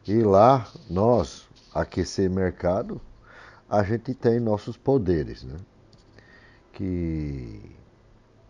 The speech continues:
restringe, abate, segura, mas aí o fluxo de caixa, os bancos, as demandas do dia a dia,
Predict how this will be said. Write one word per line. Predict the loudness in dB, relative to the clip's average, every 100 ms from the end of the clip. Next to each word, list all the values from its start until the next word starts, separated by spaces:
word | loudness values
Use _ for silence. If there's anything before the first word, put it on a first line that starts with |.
| -10
restringe, | -10 -6 -2 0 2 0
abate, | -2 -2 -2 0 0 0 -4
segura, | -12 -8 -8 -6 -2 0 0 -2 -10 -18 -20 -20 -20 -20 _
mas | -4 -2 -2
aí | -2 -4
o | -4 -4 -4 -4 -8
fluxo | -8 -10 -10
de | -8
caixa, | -6 0 2 4 2 -2
os | -8
bancos, | -4 0 0 0 -4 -8 -8
as | -6
demandas | -4 -2 -4 -4 -4
do | -6 -6
dia | -4 -4
a | -4
dia, | -6 -6 -6